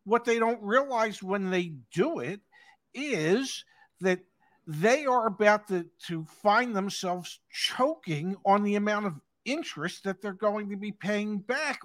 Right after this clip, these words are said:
on these car loans. And it, it just, it makes no sense to me, which is why I think it, this is a, this is,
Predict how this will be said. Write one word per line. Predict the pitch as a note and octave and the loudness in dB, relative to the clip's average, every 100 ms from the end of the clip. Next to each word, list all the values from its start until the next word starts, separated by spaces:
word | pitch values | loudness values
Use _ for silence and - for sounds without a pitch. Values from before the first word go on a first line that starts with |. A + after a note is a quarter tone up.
| E3 | -2
on | E3+ F3+ | 0 0
these | F#3 G3 F#3+ - | -4 -6 -10 -12
car | - D4 E4 E4 | 0 4 6 4
loans. | D3 F#2 D2+ _ - _ - - - _ _ - | -2 -4 -8 _ -20 _ -20 -20 -20 _ _ 0
And | F#3+ F#3+ F3+ F3+ _ _ - _ _ _ | 2 2 0 -8 _ _ -20 _ _ _
it, | G#3+ - | -14 -2
it | G#3+ | -2
just, | - B3+ B3 - _ _ _ _ - | 2 2 2 -2 _ _ _ _ 4
it | G3+ G3+ | 4 4
makes | G#3 A3+ B3 - - - _ | 6 6 6 -2 -8 -12 _
no | G3 G#3 G#3 | 4 4 4
sense | - G3+ G#3+ - | 2 0 0 -2
to | F3+ | -6
me, | C3+ B2 | -4 -4
which | C#3 G3 A#3+ | 0 0 0
is | G#3+ | -4
why | G3+ A3 A#3+ B3 | -2 2 4 6
I | A3 A3 | 6 2
think | G#3+ A3 G#3+ - _ _ _ _ _ _ _ _ _ _ _ _ - | -2 -6 -6 -8 _ _ _ _ _ _ _ _ _ _ _ _ -6
it, | G#3 F3+ | -6 -2
this | A#3+ C4+ | -4 -2
is | G#3 | -2
a, | G#3+ F3 - | -2 -2 0
this | F3+ - | -2 0
is, | G#3+ D#3 | -4 -6